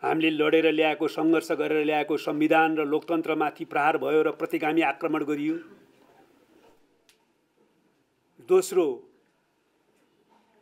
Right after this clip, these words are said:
नेपालको सङ्घर्षका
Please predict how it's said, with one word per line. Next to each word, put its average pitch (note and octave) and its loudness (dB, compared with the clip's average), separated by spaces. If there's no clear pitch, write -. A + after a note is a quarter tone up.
नेपालको E3 0
सङ्घर्षका D#3 -2